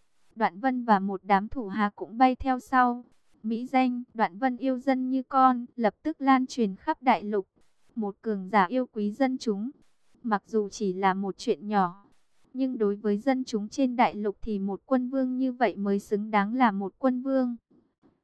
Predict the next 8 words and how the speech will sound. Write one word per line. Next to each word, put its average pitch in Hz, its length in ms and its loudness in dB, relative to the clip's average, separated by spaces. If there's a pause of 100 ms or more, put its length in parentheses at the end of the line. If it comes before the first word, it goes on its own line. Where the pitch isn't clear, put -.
(120)
Trên 254 260 4
bầu 208 220 4
trời 196 300 6
đỉnh 185 260 2
núi 190 180 4
ở 233 200 2
thành 196 240 -2
Tây, 254 340 6